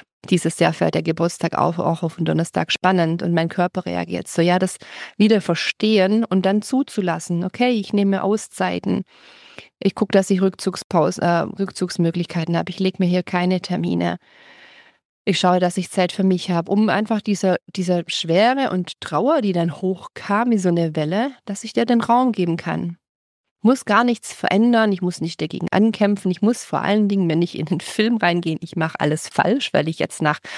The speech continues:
zehn Jahren diese Trauerwelle spüre, sondern ich darf es mir einfach erlauben, dass es da ist.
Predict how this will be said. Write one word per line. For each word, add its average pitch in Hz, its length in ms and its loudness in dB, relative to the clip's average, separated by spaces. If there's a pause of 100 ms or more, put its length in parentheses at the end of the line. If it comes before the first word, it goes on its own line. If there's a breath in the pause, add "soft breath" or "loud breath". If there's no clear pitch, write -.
(580 loud breath)
zehn 190 380 4
Jahren 160 400 2
diese 170 300 -2
Trauerwelle 190 580 0
spüre, 220 400 0
sondern 196 300 0
ich 196 100 -4
darf 175 200 -6
es - 100 -16
mir - 80 -2
einfach 170 260 -2
erlauben, 165 420 2
dass 160 200 -4
es 165 120 -8
da 151 220 -4
ist. - 300 -8